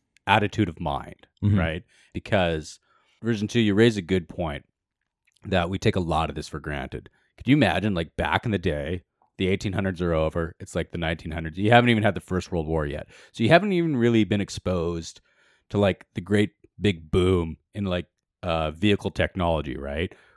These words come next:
Speaker 1: With, like, the, the military vehicles, right? And tanks and things like that. So we're talking, like, it's nineteen hundreds, right? You, you've got bicycles. Some of 'em have, like, these crazy steam-powered engines, right? Some of 'em, okay, they're starting to figure out gasoline-powered stuff.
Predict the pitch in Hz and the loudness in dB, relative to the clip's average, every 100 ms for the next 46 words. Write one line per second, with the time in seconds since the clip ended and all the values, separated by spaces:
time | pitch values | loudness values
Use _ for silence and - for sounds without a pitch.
0 | _ 92 87 87 82 - 85 82 78 95 | _ -6 -2 0 -2 -2 -4 -4 -2 2
1 | 98 95 92 85 80 85 - 85 80 82 | 2 2 2 0 0 -4 -4 -6 -2 -2
2 | 85 - 95 - 90 90 - 78 87 85 | -2 -8 -8 -2 -2 -2 -6 -8 -8 -6
3 | 80 - 71 - 113 110 131 151 123 117 | -8 -4 -6 -2 0 4 6 8 8 6
4 | 95 92 87 104 101 98 95 78 78 69 | 0 -2 -6 -2 -2 -2 -6 -8 -8 -10
5 | 65 80 82 - - _ _ 101 107 92 | -6 -4 -4 -6 -16 _ _ -2 -2 0
6 | 101 113 90 98 101 - - 98 90 - | 2 4 4 4 2 2 0 2 2 2
7 | 117 104 98 98 98 90 90 82 - _ | 2 4 2 2 2 2 0 -2 -6 _
8 | _ 90 - - 98 82 - - 101 95 | _ -10 -4 0 0 0 -8 -6 -4 2
9 | 90 85 90 98 73 76 - 76 90 - | 2 2 0 -2 -4 -8 -4 -4 -4 -2
10 | 110 110 101 98 95 95 90 87 - 95 | 2 4 4 2 2 0 0 -2 -2 -2
11 | 90 104 90 87 90 - 92 85 - 95 | 0 -2 0 0 0 -2 -2 0 -2 -6
12 | 90 85 78 - - - - | -4 -2 -2 -4 -12 -12 -16